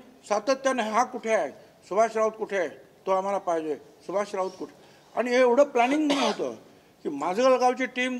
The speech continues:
आ-, नासधूस करणारे वेगळी, इकडच्या teams वेगळ्या. आणि प्रत्येक याला जे number दिला होता, पंधरा number, एक number झाला, आता पंधरा number, पंधरा number झाला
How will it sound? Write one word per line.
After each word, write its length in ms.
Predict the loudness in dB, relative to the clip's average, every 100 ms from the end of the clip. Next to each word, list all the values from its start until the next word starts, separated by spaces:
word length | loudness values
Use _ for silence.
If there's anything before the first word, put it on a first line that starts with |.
| -2
आ-, 140 | 0 2
नासधूस 380 | 0 0 -2 -4
करणारे 360 | -2 2 2
वेगळी, 360 | 4 2 0 -4 -8 -18 -20 -12
इकडच्या 360 | -6 -2 0 0
teams 340 | 0 -2 0
वेगळ्या. 300 | -2 0 -2 -2 -12 -20 _ _
आणि 160 | -6 -4
प्रत्येक 560 | -2 -4 -2 -2 -2 2
याला 260 | 4 4
जे 160 | 4 0
number 300 | 0 0 0
दिला 200 | 4 4
होता, 280 | 4 2 -4 -10 -20 -14 -4
पंधरा 260 | -2 0
number, 260 | 0 0 -2 -2
एक 180 | -4 -2
number 240 | -2 2
झाला, 320 | 6 6 6 2 -12 -20 -14
आता 140 | -4 -2
पंधरा 320 | 0 0 0
number, 240 | 2 0
पंधरा 300 | 0 -2 -2
number 200 | 0 2
झाला 300 | 4 4 2